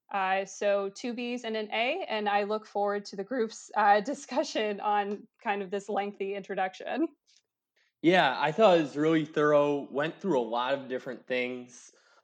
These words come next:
Speaker 2: Um, I mean, when I first saw the claim, I was thinking, "Wow, there's a lot to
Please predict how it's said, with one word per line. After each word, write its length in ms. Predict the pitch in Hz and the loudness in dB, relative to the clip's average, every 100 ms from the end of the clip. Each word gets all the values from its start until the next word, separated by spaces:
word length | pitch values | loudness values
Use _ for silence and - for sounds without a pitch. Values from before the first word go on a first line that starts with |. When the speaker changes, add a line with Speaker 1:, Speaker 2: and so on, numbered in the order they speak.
| - | -8
Speaker 2:
Um, 580 | 120 120 117 113 110 95 - | -4 -4 -4 -6 -8 -14 -12
I 40 | |
mean, 360 | 127 123 120 120 | -8 -6 -8 -10
when 160 | 123 123 | -6 -4
I 100 | 123 | -4
first 380 | - 143 135 | -4 -6 -4
saw 340 | 147 131 123 123 | 0 2 2 -2
the 500 | 123 117 117 117 117 _ - | -4 -4 -2 -4 -6 _ -10
claim, 340 | 135 123 123 | -4 -4 -4
I 40 | |
was 100 | 113 | -10
thinking, 300 | - 123 101 | -12 -14 -8
"Wow, 240 | 98 120 107 | -4 -2 -2
there's 260 | 117 123 | -4 -6
a 60 | 110 | -8
lot 400 | 98 107 113 - | -4 -4 -4 -8
to 260 | 123 107 | -8 -8